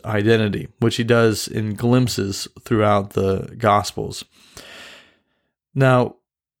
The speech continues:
his response is, is to tell them exactly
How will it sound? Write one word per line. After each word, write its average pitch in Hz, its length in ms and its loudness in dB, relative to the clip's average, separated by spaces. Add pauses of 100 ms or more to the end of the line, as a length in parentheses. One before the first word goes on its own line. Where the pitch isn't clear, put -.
(280)
his 123 260 0
response 202 640 0
is, 117 300 2
is 104 280 -6 (180)
to 110 180 -6 (460)
tell 120 180 4
them 117 180 2
exactly 107 680 0